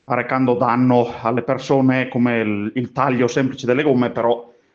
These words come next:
adesso che, eh, si è cominciato ad andare oltre con azioni molto più pericolose come lo sbullonamento delle ruote,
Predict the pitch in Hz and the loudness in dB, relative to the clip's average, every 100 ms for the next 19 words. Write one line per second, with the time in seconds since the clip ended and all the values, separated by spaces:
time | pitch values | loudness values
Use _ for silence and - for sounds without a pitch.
0 | _ 120 120 127 131 120 123 113 110 107 | _ -2 0 0 -2 -4 0 0 0 0
1 | 101 98 92 90 - 117 - 117 110 123 | -2 -2 -4 -8 -6 -6 -2 -4 -2 -2
2 | 123 120 127 123 127 127 135 123 131 127 | -2 -2 -2 0 2 2 0 0 -2 2
3 | 117 120 131 120 117 117 - 123 113 - | 0 2 2 4 2 0 -4 -4 -4 -2
4 | 117 120 110 113 110 117 120 120 120 131 | 0 2 0 -2 -4 -4 -4 0 0 0
5 | 127 120 117 107 110 127 123 123 - 131 | 0 0 0 -2 -2 -2 0 0 2 0
6 | 131 | 0